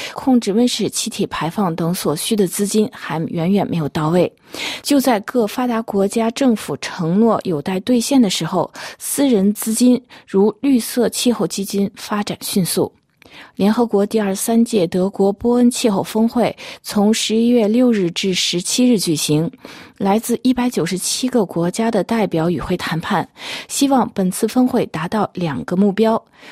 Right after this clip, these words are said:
第一个目标是增加信心，提高减少温室气体排放量。但是现在的情况是，世界各国承诺减排量还不够达到空气气温升高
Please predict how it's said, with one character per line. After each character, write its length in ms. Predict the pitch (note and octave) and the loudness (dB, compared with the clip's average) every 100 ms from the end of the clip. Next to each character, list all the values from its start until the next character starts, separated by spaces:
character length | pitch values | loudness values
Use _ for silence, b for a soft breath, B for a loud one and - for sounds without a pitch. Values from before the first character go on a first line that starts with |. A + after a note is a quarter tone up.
| B | B
第 160 | - C#4+ | 0 2
一 80 | D4+ | 4
个 60 | |
目 160 | C4 B3 | 4 4
标 200 | A3+ A3+ | 4 0
是 200 | A#3 G3+ | -2 -4
增 180 | F#3+ G#3+ | 0 0
加 160 | A3 | 0
信 180 | G#3+ - | -2 -4
心， 320 | F#3+ - A#3+ - B B - | -4 2 2 0 B B -10
提 220 | - G#3+ | -4 -2
高 260 | C#4+ C4+ | 2 2
减 400 | C4+ - G3 G3 | 2 0 0 2
少 300 | B3 B3+ E3 - | 2 2 0 2
温 100 | A#3+ | 0
室 140 | A#3 | 0
气 200 | E3 - | -2 -2
体 140 | A3 F#3 | -2 -4
排 220 | - - | -4 -6
放 180 | - G3 | -2 0
量。 240 | G#3 E3+ - B B B - | 2 0 -4 B B B -2
但 140 | B3 | 0
是 120 | A#3+ | 2
现 200 | A#3 C4 | 2 2
在 120 | B3+ B3+ | 2 2
的 100 | G3+ | 0
情 220 | - F#3+ | -2 -2
况 220 | G3+ A3+ | 0 0
是， 240 | - F#3+ | 2 0
世 200 | C3 - | 0 -2
界 220 | A3+ A3+ F3+ | 0 0 0
各 260 | - A#3+ | -2 -2
国 240 | G#3 G3 G3+ | 0 0 0
承 380 | - - D#3 G3 | -2 -4 2 4
诺 180 | A#3+ | 4
减 240 | - - B2+ | 2 -2 -2
排 180 | - D#3 | -2 0
量 220 | G3 E3+ B B - | 0 0 B B -8
还 240 | - G3 | -2 0
不 220 | G3+ G3 | 0 -4
够 220 | G3+ C4 E3 | 0 0 0
达 260 | - E3 | -4 -4
到 240 | F#3+ A3+ - | 0 0 0
空 240 | C4+ D4 | 2 2
气 240 | - C4 | 2 0
气 320 | A#3 - - G#3+ | 0 0 2 4
温 220 | A3+ A#3+ | 4 4
升 280 | - B3+ B3+ | 4 4 4
高 160 | C4 | 2